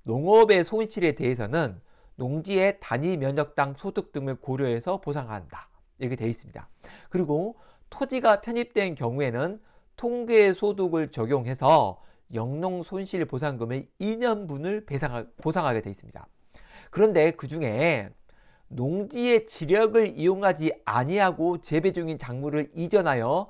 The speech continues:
해당 영농을 계속하는 것이 가능하다고 인정하는 경우는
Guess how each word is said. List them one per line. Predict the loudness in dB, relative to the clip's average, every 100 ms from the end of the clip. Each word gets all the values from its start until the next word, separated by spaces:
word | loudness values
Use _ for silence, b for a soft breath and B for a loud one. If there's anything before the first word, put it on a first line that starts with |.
| b b b b _
해당 | -2 4 4 4 0
영농을 | -4 -2 -2 0 -2
계속하는 | -2 -6 -4 -4 -2
것이 | -4 -8
가능하다고 | -10 -4 -2 2 2 2 0
인정하는 | 0 0 0 -2
경우는 | -4 -4 0 2 0